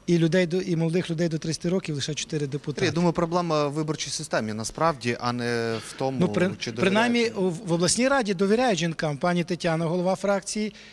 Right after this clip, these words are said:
Speaker 1: і пані Неоніла теж була голова фракції. Так що, ну, а тепер заступник.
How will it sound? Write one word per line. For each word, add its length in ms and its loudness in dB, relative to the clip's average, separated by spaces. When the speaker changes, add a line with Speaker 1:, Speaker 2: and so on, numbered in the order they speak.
Speaker 1:
і 100 -4
пані 280 2
Неоніла 440 4
теж 220 0
була 260 -2
голова 300 0
фракції. 520 -6
Так 180 -4
що, 440 -2
ну, 120 4
а 100 4
тепер 300 0
заступник. 480 -4